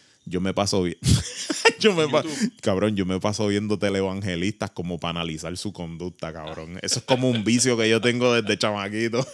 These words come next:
Speaker 1: <laughs> Yo, cabrón, yo me amanecí en el canal cuarenta, cuarenta y cinco, y si ponían algo de Gigi Ávila, yo me quedaba mirándolo, como <laughs> decía, como que,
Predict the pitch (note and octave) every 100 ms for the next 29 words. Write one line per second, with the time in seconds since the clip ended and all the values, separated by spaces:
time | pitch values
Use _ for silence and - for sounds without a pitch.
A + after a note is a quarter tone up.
0 | - - F3 - - C3 C#3+ D#3+ C#3+ C#3
1 | D3 D#3+ E3 D3 E3 D#3+ D#3+ D3 C3 B2
2 | - - C#3+ B2+ B2+ C#3+ D3 C#3 B2 B2
3 | B2 B2 B2 A2+ D3 D#3 D3 B2+ - A2
4 | A#2 A#2 B2+ C#3 D3 D3 D3 C#3+ D3+ D3+
5 | B2+ A2+ A#2+ B2+ C3 C3 A2+ G#2+ B2 A#2+
6 | A2+ G#2+ G#2+ A2 - - D#3 D3+ C3+ G#2+